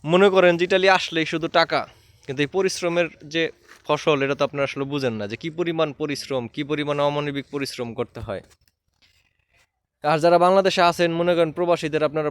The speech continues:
প্রচণ্ড চাপ দেন যে খালি টাকা দাও, টাকা দাও। আসলে এখানে প্রবাসীরা কি যে টাকা ইনকাম করার জন্য যে কি পরিমাণ পরিশ্রম করে, আসলে তাদের বুঝেন না। আপনারা তো এখানে থাকেন আরাম আয়েশে, ঠিক আছে,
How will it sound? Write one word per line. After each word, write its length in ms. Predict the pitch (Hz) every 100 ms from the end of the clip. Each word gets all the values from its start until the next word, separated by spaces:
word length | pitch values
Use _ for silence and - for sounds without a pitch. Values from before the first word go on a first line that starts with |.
| -
প্রচণ্ড 300 | 156 170 160 156 -
চাপ 200 | 165 156 _ _ _ _
দেন 280 | 135 139 123 104 _ 123
যে 60 | 131
খালি 140 | 147 139
টাকা 140 | 156 160 143
দাও, 120 | 131 143
টাকা 160 | 139 135
দাও। 80 | 123
আসলে 180 | 123 139 143
এখানে 160 | 143 151 147
প্রবাসীরা 380 | 165 160 160 143 147
কি 60 | 143
যে 60 | 147 156
টাকা 140 | 147 156
ইনকাম 200 | 151 147 143
করার 200 | 151 160 160
জন্য 180 | 170 147 131
যে 40 | 131
কি 60 | 156 151
পরিমাণ 280 | 156 156 151 160
পরিশ্রম 400 | 156 - 147 139 135
করে, 180 | 143 127 139
আসলে 160 | 117 127 131
তাদের 180 | 123 120
বুঝেন 240 | 127 120 110
না। 60 | 101 90
আপনারা 240 | - 147 143
তো 40 | 143
এখানে 160 | 143 143
থাকেন 220 | 143 135 135 131
আরাম 240 | 131 131 131
আয়েশে, 320 | 131 123 131 120 _ _ _ _ -
ঠিক 120 | 143
আছে, 120 | 147